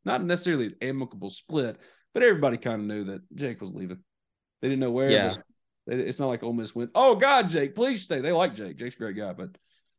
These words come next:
Speaker 1: uh, John Garrison, I, I know they're excited about him. I know Lane Kiffin wanted to be more veteran along the offensive line, which is kind of hilarious since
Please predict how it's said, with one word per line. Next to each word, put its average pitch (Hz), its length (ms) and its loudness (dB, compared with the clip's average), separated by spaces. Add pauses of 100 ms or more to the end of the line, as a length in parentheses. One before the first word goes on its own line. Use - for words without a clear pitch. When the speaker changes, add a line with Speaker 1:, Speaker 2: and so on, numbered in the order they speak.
(340)
Speaker 1:
uh, 120 180 -4
John 139 280 2
Garrison, 131 360 0
I, 127 60 -6
I - 20 -4
know 127 320 -2
they're 120 120 -2
excited 123 340 -4
about 98 200 -8
him. 98 240 -6
I 113 40 -4
know 120 140 -2
Lane 117 200 -4
Kiffin 117 340 -8
wanted 110 280 -6
to 98 140 -10 (320)
be 120 140 0
more 113 300 -4
veteran 98 540 -6
along 101 320 -8
the 95 80 -6
offensive 95 440 -10
line, 101 220 -8
which 92 180 -8
is 92 140 -14
kind 98 200 -10
of 92 80 -10
hilarious 95 520 -8
since - 280 -16